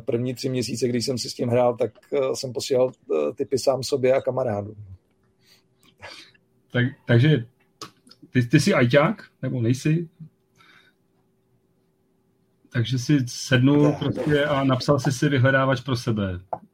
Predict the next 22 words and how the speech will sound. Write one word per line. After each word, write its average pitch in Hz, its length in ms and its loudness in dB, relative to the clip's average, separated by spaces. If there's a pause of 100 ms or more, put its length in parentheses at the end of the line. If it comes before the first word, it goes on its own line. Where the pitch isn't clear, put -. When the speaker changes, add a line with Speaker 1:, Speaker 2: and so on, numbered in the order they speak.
Speaker 2:
ze 113 120 -2
začátku 120 640 2
a 123 80 -2
pak, 117 240 -4
pak 117 140 -8
tě 131 120 0
napadlo, 123 480 2
„Hele, 123 320 0
tak 123 200 -6
je 123 100 0
to, 139 200 -4
je 127 120 -2
to 123 100 -6
skvělá 131 360 -2
věc, 123 240 -2
mohl 127 220 0
bych 117 200 -4
to 127 260 -4
nabídnout 127 600 2 (720)
i 123 440 2 (320)
širšímu 127 520 0
publiku“? 123 640 2